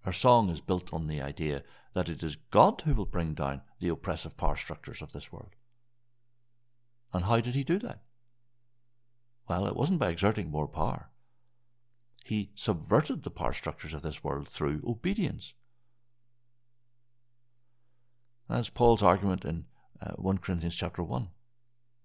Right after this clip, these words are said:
Our Lord chose to be born in poverty, the son of a powerless woman of colour.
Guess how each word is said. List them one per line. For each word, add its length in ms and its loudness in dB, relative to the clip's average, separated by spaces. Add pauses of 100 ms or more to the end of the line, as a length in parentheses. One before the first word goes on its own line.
(420)
Our 140 10
Lord 240 6
chose 360 4
to 80 -10
be 100 2
born 240 2
in 100 0
poverty, 460 2 (640)
the 100 -2
son 240 4
of 100 0
a 40 -2
powerless 480 10
woman 220 2
of 140 -6
colour. 340 -6